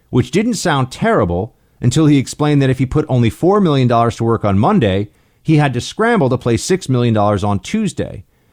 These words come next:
And his coworkers were constantly undermining one another in search of the next promotion. It was insanely stressful work done among people he didn't particularly like. He earned about one point two million dollars a year and hated going to the office.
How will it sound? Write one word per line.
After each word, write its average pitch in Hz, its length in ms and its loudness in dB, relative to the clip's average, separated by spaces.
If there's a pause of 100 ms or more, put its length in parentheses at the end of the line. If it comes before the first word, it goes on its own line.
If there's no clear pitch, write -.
(180)
And 120 160 2
his 117 140 0
coworkers 127 720 2
were 110 100 -4
constantly 151 540 -2
undermining 117 500 2
one 113 140 0
another 104 340 0
in 113 200 0
search 120 420 -2
of 98 140 -4
the 104 80 0
next 85 260 -4
promotion. 127 680 0 (480)
It - 140 -8
was 101 240 0
insanely 143 640 2
stressful 110 580 -4
work 180 400 0 (360)
done 143 340 2
among 120 320 2
people 135 380 0
he 120 200 -2
didn't 113 380 0
particularly 101 640 -2
like. 120 480 -2 (420)
He 110 140 -6
earned 120 280 0
about 104 260 0
one 120 220 2
point 117 260 -2
two 120 180 0
million 110 320 2
dollars 101 340 -2
a 92 40 -6
year 165 540 0 (440)
and 131 140 2
hated 117 340 0
going 95 280 -2
to 104 100 -6
the 104 140 0
office. - 580 -4